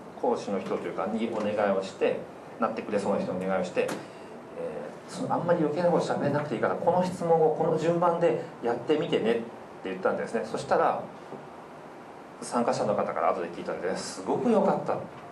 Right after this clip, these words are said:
ていう話をいただきました。そこで発見したのは、「あ、僕じゃなくてもいいんだ」ということが分かったわけです。この通りにこの質問をすればいいんだっていうかね、えー、分かったわけです。まあ、そうすると、百点は取れないかもしれないけれども、八十点ぐらいは取れる。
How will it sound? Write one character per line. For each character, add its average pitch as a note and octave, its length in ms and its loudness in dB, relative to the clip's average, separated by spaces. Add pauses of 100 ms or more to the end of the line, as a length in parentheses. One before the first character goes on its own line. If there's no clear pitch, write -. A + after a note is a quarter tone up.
(260)
て B2+ 80 4
い C3+ 60 6
う C3 60 6
話 C3 280 2
を F#2+ 80 0
い E2+ 40 -2
た - 120 -6
だ E2+ 100 -4
き - 100 -10
ま - 140 -12
し - 40 -16
た。 - 80 -16 (720)
そ A3 80 2
こ - 80 6
で G3 80 4
発 F#3 220 2
見 F3+ 80 6
し - 60 2
た B2+ 60 2
の G#2+ 100 4
は、 G#2 200 4 (380)
「あ、 A#2 160 -2 (480)
僕 G#3 240 4
じ G3 100 4
ゃ F#3+ 80 8
な G3 100 6
く F#3+ 140 -2
て - 120 2
も - 220 0
い E3 40 -2
い E3+ 80 0
ん D3 140 -2
だ」 - 100 -2 (880)
と G3 60 2
い G3 80 6
う G3 40 6
こ G3+ 80 6
と - 120 4
が G#2+ 80 6
分 G2+ 140 4
か - 100 -2
っ - 60 -4
た - 60 -8
わ - 60 -8
け - 80 -10
で C#2 100 -8
す。 - 160 -10 (400)
こ G3 80 4
の G#3 140 4
通 G#3+ 200 6
り D3+ 120 0
に - 20 -2
こ C#3+ 80 0
の D3+ 100 4
質 - 160 -4
問 D#3 140 4
を D3+ 40 6
す D#3 100 2
れ D#3 80 6
ば C3+ 180 4
い C#3+ 60 0
い D3 80 2
ん B2 40 2
だ G#2+ 140 6
っ F#2+ 60 2
て - 80 -2
い - 20 -2
う - 20 -4
か F2+ 100 0
ね、 B2 180 2 (160)
え F2+ 200 2
ー、 - 40 2
分 F2 80 2
か - 80 2
っ - 40 -2
た E2 60 -6
わ D#2 60 -6
け D#2 80 -10
で - 80 -10
す。 - 120 -14
ま - 120 2
あ、 - 40 2
そ G3+ 120 4
う G3+ 40 2
す A#3+ 60 4
る G#3 80 2
と、 - 220 2 (200)
百 - 300 -8
点 C#4 180 4
は G#3+ 100 8
取 D3+ 160 2
れ - 40 2
な D#3+ 100 4
い - 60 4
か - 80 0
も - 60 -2
し - 100 -4
れ G#2 60 -2
な G#2+ 100 0
い G#2+ 60 2
け F#2+ 60 0
れ F2 40 -4
ど - 100 -2
も、 - 80 0
八 - 320 -4
十 F#3 120 0
点 G3+ 240 2
ぐ G#3 80 6
ら G3+ 60 8
い - 20 8
は - 80 6
取 - 160 -2
れ D#3+ 60 -6
る。 - 60 -10